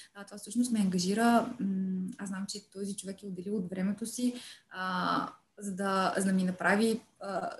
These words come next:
хранителния режим, за да ми направи тренировките, за да ми снима клипчета, да ми покаже как се прави това, защото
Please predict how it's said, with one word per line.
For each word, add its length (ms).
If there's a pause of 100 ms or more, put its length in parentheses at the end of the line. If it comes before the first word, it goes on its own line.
(120)
хранителния 580
режим, 300
за 100
да 60
ми 80
направи 300
тренировките, 480
за 60
да 60
ми 100
снима 340
клипчета, 440
да 100
ми 160
покаже 480
как 240
се 160
прави 380
това, 240
защото 220